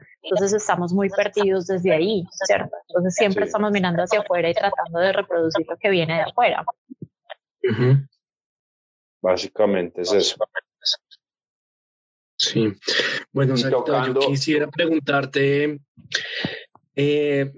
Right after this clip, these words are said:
Speaker 3: ¿cómo fue tu regreso a Colombia y de pronto qué fue lo que te costó más de pronto de adaptarte acá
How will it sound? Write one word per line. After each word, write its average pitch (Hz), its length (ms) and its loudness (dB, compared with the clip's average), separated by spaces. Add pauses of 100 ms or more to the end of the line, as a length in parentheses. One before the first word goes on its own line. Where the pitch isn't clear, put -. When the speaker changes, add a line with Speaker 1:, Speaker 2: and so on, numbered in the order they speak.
(180)
Speaker 3:
¿cómo 147 260 0
fue 165 180 0
tu 170 160 0
regreso 151 400 2
a 131 100 -2
Colombia 135 480 2
y 131 440 2 (580)
de 123 180 2
pronto 123 640 -2
qué 135 180 2
fue 139 440 0
lo 135 220 0
que 143 160 -4
te 143 140 -2
costó 117 380 0
más 117 680 0 (540)
de 123 140 2
pronto 120 320 -2
de 127 640 2
adaptarte 117 760 0
acá 123 640 0